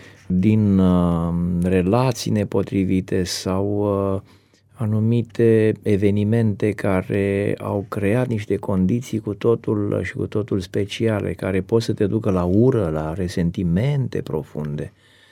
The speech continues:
Și asta, cum să spun, ele plecă de la dezamăgire, dar, uh, duce, dezamăgirea nu rămâne pe loc.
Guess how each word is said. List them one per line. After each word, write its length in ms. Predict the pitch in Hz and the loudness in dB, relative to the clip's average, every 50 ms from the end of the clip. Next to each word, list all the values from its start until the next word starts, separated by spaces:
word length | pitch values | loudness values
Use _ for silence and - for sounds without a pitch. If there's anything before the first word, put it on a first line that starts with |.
| _ - - - - - - - | _ -20 -20 -20 -20 -20 -20 -16
Și 140 | - - - | -10 -8 -8
asta, 520 | 113 - - 104 92 90 85 78 80 87 | -6 -2 0 0 2 2 2 0 -2 -4
cum 140 | - - 120 | -4 -2 -2
să 120 | 113 127 117 | 0 0 0
spun, 260 | 101 - - 113 95 | -2 -2 -2 0 2
ele 180 | 92 90 92 | 4 4 2
plecă 300 | 90 - - 113 113 135 | 2 2 2 2 2 4
de 100 | 120 123 | 2 4
la 120 | 117 101 98 | 4 2 2
dezamăgire, 640 | 98 101 92 98 95 95 95 92 87 92 87 92 87 | 2 2 0 2 2 2 2 2 0 0 -2 -2 -2
dar, 220 | 87 95 90 87 | -2 -2 -2 -2
uh, 440 | 98 107 110 101 101 98 95 - 95 87 | -2 -4 -4 -4 -4 -4 -4 -6 -6 -4
duce, 920 | 90 90 101 104 104 - - - 110 104 98 95 101 98 95 98 101 - 113 113 | -2 0 2 2 0 0 -2 0 0 2 2 2 0 -2 -2 -4 -6 -8 -6 -4
dezamăgirea 440 | 98 95 92 98 92 98 104 107 | -4 -2 0 0 2 2 4 4
nu 60 | 117 117 | 4 4
rămâne 300 | 127 123 123 120 113 104 | 4 4 4 4 2 2
pe 160 | - 117 107 | 2 2 2
loc. 440 | 107 107 107 92 87 - - - | 4 2 2 2 0 -4 -8 -8